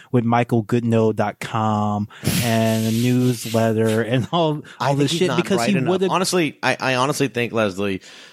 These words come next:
Speaker 2: that, that, that, that, that, um, I, I think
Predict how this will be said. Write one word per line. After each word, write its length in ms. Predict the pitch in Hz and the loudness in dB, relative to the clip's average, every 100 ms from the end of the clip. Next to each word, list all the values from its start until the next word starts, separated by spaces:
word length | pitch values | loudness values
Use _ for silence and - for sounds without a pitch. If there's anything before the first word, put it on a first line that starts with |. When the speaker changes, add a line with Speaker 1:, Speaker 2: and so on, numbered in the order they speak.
| _ _ _ _ - | _ _ _ _ -6
Speaker 2:
that, 400 | 113 101 104 - | 2 2 2 -4
that, 400 | 104 101 95 - 78 | -4 0 0 -4 -12
that, 360 | 98 98 92 95 92 | -2 -2 -2 -10 -10
that, 280 | 95 92 _ - | -10 -10 _ -18
that, 300 | 95 101 - | -8 -8 -8
um, 360 | 104 104 107 117 - | -6 -6 -6 -6 -2
I, 180 | 123 - | -2 0
I 100 | 131 | -2
think 320 | 165 160 | -2 -6